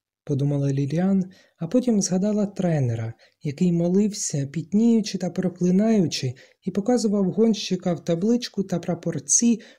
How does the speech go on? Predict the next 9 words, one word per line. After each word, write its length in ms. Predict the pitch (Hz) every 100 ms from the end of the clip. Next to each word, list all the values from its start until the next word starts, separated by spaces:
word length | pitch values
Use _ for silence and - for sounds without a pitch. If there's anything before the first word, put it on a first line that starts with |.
| -
увесь 260 | 185 247
час 440 | 247 - 220 208 -
міняючи 600 | 175 185 226 220 202 180
їх 320 | 165 180 -
відповідно 520 | 170 - 190 240 233
до 100 | 185
якогось 480 | 170 160 226 220 -
секретного 680 | 175 - 160 147 156 156 156
коду. 480 | - 147 117 107